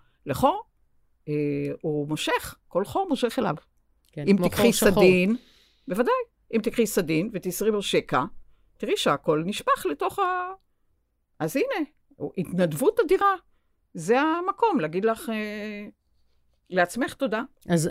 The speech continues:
Speaker 2: אז מה אני אומרת ל-, לפטריה הזאת היום?
Speaker 1: את לא אומרת
Speaker 2: בעודי
Speaker 1: לה כלום, את אומרת
Speaker 2: לעצמי,
Speaker 1: לעצמך.
Speaker 2: כן, מה?
Speaker 1: היא, זה הטבע שלה.
Speaker 2: כן, כן, היא באה, היא באה לשרת.
Speaker 1: היא באה ל-,
Speaker 2: ברור.
Speaker 1: לרשת משהו מחורר.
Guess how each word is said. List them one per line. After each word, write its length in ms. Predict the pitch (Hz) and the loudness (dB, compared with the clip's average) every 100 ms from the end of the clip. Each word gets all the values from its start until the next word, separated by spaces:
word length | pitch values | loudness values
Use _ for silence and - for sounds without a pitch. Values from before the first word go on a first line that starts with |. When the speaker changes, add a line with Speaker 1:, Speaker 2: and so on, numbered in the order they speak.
| 170 | 4
Speaker 2:
אז 120 | 160 | 8
מה 120 | 185 | 8
אני 120 | 233 | 8
אומרת 260 | 247 247 240 | 6 6 6
ל-, 260 | 226 220 | 6 8
לפטריה 460 | 214 220 202 220 220 | 8 8 8 8 8
הזאת 240 | 220 226 | 6 4
היום? 360 | 233 233 247 240 - _ - _ - | 6 6 4 0 -4 _ -20 _ -2
Speaker 1:
את 60 | 165 | 4
לא 40 | |
אומרת 140 | 175 175 | 6 6
Speaker 2:
בעודי 180 | 214 220 | 6 10
Speaker 1:
לה 120 | 196 180 | 8 8
כלום, 260 | 247 233 | 4 4
את 100 | - | 2
אומרת 240 | 170 180 196 | 0 0 4
Speaker 2:
לעצמי, 340 | 180 175 202 233 | 6 6 6 6
Speaker 1:
לעצמך. 120 | 175 - | 6 2
Speaker 2:
כן, 240 | 202 165 | 2 4
מה? 160 | 196 240 | 6 6
Speaker 1:
היא, 280 | 285 302 311 - | 6 4 0 -8
זה 180 | 165 196 | -2 -2
הטבע 300 | 202 220 214 | 0 -4 -4
שלה. 220 | - 160 | -4 2
Speaker 2:
כן, 120 | 220 220 | 2 6
כן, 140 | 277 | 6
היא 120 | 190 | 6
באה, 300 | 196 247 262 | 4 4 4
היא 140 | 262 262 | 4 4
באה 140 | 254 | 2
לשרת. 320 | 269 165 285 247 | 4 4 6 6
Speaker 1:
היא 140 | 240 170 | 4 4
באה 260 | 202 240 | 6 6
ל-, 100 | 226 | 6
Speaker 2:
ברור. 240 | 190 247 202 | 8 10 10
Speaker 1:
לרשת 600 | 185 170 - 262 330 - - _ _ - | 8 4 6 8 6 2 -16 _ _ 2
משהו 320 | 220 247 277 | 4 6 2
מחורר. 500 | 247 262 220 202 | 4 4 6 6